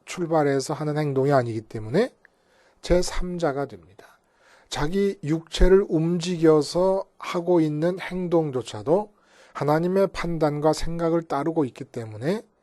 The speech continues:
자기가 하는 일에 대해서도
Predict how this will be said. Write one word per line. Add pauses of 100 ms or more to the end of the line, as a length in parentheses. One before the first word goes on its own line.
(2250)
자기가
하는
일에
대해서도